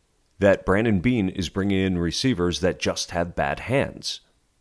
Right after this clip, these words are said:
And you start looking at it and reading about it,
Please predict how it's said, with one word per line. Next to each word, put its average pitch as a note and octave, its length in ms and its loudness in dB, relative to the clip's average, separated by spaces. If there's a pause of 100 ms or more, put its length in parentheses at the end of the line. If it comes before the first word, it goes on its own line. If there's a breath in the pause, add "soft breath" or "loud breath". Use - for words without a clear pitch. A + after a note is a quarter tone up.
(2250)
And G#2+ 460 4 (1040)
you B2+ 460 2
start - 360 2
looking E3 500 2
at E2 240 4
it F#2+ 320 0
and A2 580 2 (1000 soft breath)
reading F3 540 4
about D2+ 440 2
it, F2+ 260 2